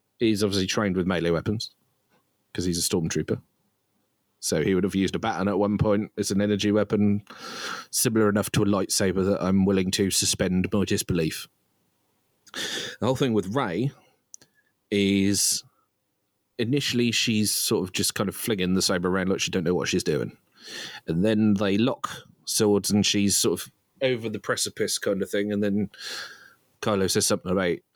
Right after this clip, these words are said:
you know, "I can show you the ways of the Force" or whatever. And she kind of goes, "Oh, the Force." And then she sort of shuts her eyes and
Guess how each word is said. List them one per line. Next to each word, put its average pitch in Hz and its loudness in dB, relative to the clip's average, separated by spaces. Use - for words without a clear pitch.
you 90 -2
know, 78 2
"I 80 2
can 92 -2
show - 0
you 90 2
the 85 -4
ways 95 0
of 82 -10
the 85 -4
Force" 92 0
or 85 2
whatever. 67 -2
And 85 -6
she - -4
kind 87 0
of 85 -2
goes, 90 0
"Oh, 117 -4
the - -8
Force." - -2
And 98 0
then 95 2
she - -4
sort - -2
of - -4
shuts - -2
her 98 2
eyes 98 2
and 90 0